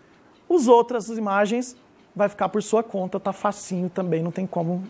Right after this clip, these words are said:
não fazer. Último exercício da tarefa, analise os mapas da região sul do Brasil, que é o mesmo mapa da página cento e cinquenta. Então você vai lá na página cento e cinquenta, vai olhar o mapa e vai responder.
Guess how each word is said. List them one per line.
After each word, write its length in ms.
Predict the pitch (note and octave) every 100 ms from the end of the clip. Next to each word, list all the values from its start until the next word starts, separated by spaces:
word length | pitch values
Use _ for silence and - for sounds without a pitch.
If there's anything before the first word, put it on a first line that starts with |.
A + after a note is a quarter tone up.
| - - - - - -
não 180 | F#3+ G3
fazer. 420 | A3 A3 D3+ C3+ - _ _ - _ _ -
Último 360 | D4+ D4+ C4
exercício 640 | G#3+ G#3 G3+ - G#3 G3 G3
da 120 | F#3
tarefa, 500 | A#3 G#3+ G#3+ G#3+ C4+ - - - -
analise 460 | D#4+ D4+ B3+ A#3+
os 120 | C#4+
mapas 380 | B3+ G#3+ G#3+ A3+
da 100 | G#3
região 260 | A3+ G3+ A3+
sul 380 | - A3+ G#3+ A#3+ - - -
do 140 | G3
Brasil, 520 | G3 A#3 F#3+ F#3 C#4 F#4
que 80 | F3+
é 40 |
o 40 |
mesmo 320 | F3+ F#3+ G3 F#3+
mapa 280 | F3 E3+
da 100 | F3
página 340 | E3+ E3+ E3 E3+
cento 280 | - E3 E3+
e 40 |
cinquenta. 800 | - A3 A3+ A3 A3 A3+ D#4+ D#4+ - - _
Então 140 | -
você 120 | E3 F3+
vai 100 | F#3+
lá 140 | A3
na 80 | C4
página 300 | A#3+ A3 G#3
cento 240 | G#3+ G#3+
e 20 |
cinquenta, 460 | G#3 A3 G3+ A3 A3+
vai 120 | F#3+
olhar 140 | F#3+ F3
o 60 |
mapa 480 | F#3+ F3 E3+ B3+ C#4 - - -
e 60 |
vai 180 | G#3 A3
responder. 560 | A3 - B3+ A#3+ E3